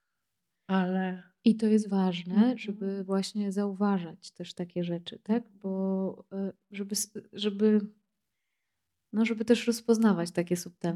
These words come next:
Speaker 1: Mhm.
Speaker 2: rzeczy, że pojawia się większa uważność, większa przytomność. Dlaczego? Bo my wcześniej dochodziliśmy tak.
Speaker 1: Mhm.
Speaker 2: O tak. O tak.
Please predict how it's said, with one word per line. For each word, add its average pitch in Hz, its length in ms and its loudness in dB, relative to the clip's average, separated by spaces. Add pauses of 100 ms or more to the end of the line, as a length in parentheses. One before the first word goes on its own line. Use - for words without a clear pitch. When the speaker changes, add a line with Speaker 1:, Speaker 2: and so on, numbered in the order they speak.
Speaker 1:
Mhm. 185 60 -10
Speaker 2:
rzeczy, 170 260 -6
że 190 120 2
pojawia 220 420 -2
się - 160 -2
większa 220 400 0
uważność, 196 540 0
większa 190 300 -2
przytomność. 180 540 -6
Dlaczego? 220 460 4
Bo 202 120 0
my 233 140 8
wcześniej 214 420 2
dochodziliśmy 226 580 -2
tak. 247 380 -10 (1120)
Speaker 1:
Mhm. - 460 -4 (120)
Speaker 2:
O 214 100 6
tak. 175 420 -6 (1700)
O 220 140 4
tak. 220 520 4